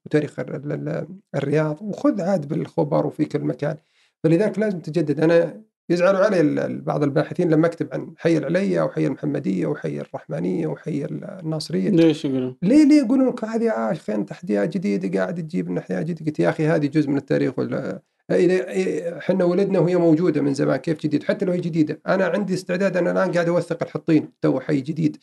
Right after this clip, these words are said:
Speaker 1: لأنه في حراك وفي كذا. ال-، ال-، الأبناء والأحفاد بيجوا بي حاطين بصير قديم وحاطين شهادة، يعني حاطين وغيره من الأحياء، الياسمين وإلى آخره. ش-، جزء من مجتمعنا."
Speaker 2: مم.
Speaker 1: تحدث، تساير ال-،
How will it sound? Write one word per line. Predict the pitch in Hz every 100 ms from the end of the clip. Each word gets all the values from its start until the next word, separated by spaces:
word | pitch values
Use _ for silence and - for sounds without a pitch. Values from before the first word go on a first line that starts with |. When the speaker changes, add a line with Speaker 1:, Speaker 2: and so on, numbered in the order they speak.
| _ _ -
Speaker 1:
لأنه | 151
في | 151
حراك | 160 147 147 147
وفي | - 151
كذا. | 151 143 _ -
ال-، | 143 151 151 - 254
ال-، | 220 160 - - - 185 160
الأبناء | - 165 160 165 156 165 202 165
والأحفاد | 156 - - 160 147
بيجوا | 147 160
بي | 170 165
حاطين | - - 170
بصير | 151 165
قديم | 156 156 175 147 -
وحاطين | 143 156 - 160 160
شهادة، | 156 160 156 _ _ _ _ _ _ _ -
يعني | 143
حاطين | 127 156 175
وغيره | 156 170 151
من | 131
الأحياء، | - 139 147
الياسمين | 127 131 - 143 123
وإلى | 123
آخره. | 123 160 _ _ _ _ _ 180
ش-، | 160 180 165 165 147
جزء | 147 156 208 185
من | 165
مجتمعنا." | 180 175 196 226 180 135 135
Speaker 2:
مم. | 208 185 -
Speaker 1:
تحدث، | - - 220 165 -
تساير | 143 - 196 196 147
ال-، | 135 143 147 147